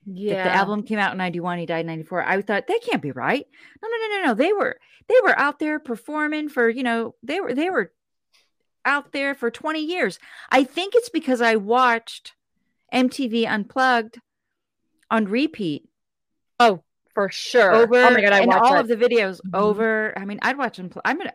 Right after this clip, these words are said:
Speaker 1: I might watch Unplugged right now, actually. I think
Speaker 2: Yes,
Speaker 1: it's
Speaker 2: I wonder
Speaker 1: because you wonder.
Speaker 2: I wonder if it's even available. Can you watch it? Is it, would it be on YouTube? How would
Speaker 1: Oh,
Speaker 2: you
Speaker 1: yeah, it's
Speaker 2: watch
Speaker 1: on
Speaker 2: it?
Speaker 1: YouTube.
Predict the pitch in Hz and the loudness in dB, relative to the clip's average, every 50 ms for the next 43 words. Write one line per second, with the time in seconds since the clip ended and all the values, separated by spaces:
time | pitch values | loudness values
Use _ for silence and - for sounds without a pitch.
0 | _ - 160 202 240 226 185 160 - 160 170 170 - 180 175 175 190 185 190 180 | _ -10 -8 -8 -6 -8 -8 -8 -8 -10 -10 -10 -10 -12 -12 -10 -8 -10 -10 -8
1 | 190 202 208 202 208 226 240 240 190 143 135 131 - - - 151 139 151 170 - | -8 -8 -8 -8 -6 -6 -6 -6 -6 -6 -8 -10 -14 -16 -16 -14 -14 -14 -16 -18
2 | _ _ _ _ _ _ _ _ _ - 185 190 208 220 233 277 247 262 277 - | _ _ _ _ _ _ _ _ _ -18 -8 -8 -6 -4 -2 -4 -4 -4 -6 -8
3 | - 247 262 302 392 440 254 240 240 - 214 214 - _ _ _ _ _ _ _ | -6 -2 0 0 2 2 2 2 0 0 -6 -14 -20 _ _ _ _ _ _ _
4 | _ _ _ _ _ _ _ _ _ _ _ _ _ _ _ _ _ _ _ _ | _ _ _ _ _ _ _ _ _ _ _ _ _ _ _ _ _ _ _ _
5 | _ 190 190 180 175 165 165 165 175 165 165 160 - _ _ _ _ _ _ _ | _ -8 -6 -6 -4 -6 -4 -4 -4 -6 -6 -8 -12 _ _ _ _ _ _ _
6 | _ - _ _ _ _ _ - 262 254 311 339 - 381 381 381 - 339 269 311 | _ -20 _ _ _ _ _ -12 -4 -2 0 0 0 -4 -4 -4 -4 -4 -4 -4
7 | 302 247 294 320 269 - - - 262 220 226 277 339 381 392 415 427 466 - - | -4 -2 -2 -2 -2 -4 -12 -6 -6 -4 -4 -4 -4 -2 0 0 0 0 0 0
8 | 480 466 427 311 226 208 208 226 220 226 208 196 190 180 180 196 233 226 - 359 | 0 0 0 -2 -2 -4 -4 -2 0 -2 -2 -2 -4 -8 -8 -8 -8 -8 -8 -6
9 | 381 415 415 311 269 277 277 277 359 494 494 508 453 453 - - 480 453 370 254 | -6 -6 -6 -6 -8 -8 -2 2 4 4 6 4 4 2 0 -2 -4 -2 0 0
10 | 226 226 - 254 277 320 320 | 0 0 -2 -4 -6 -6 -8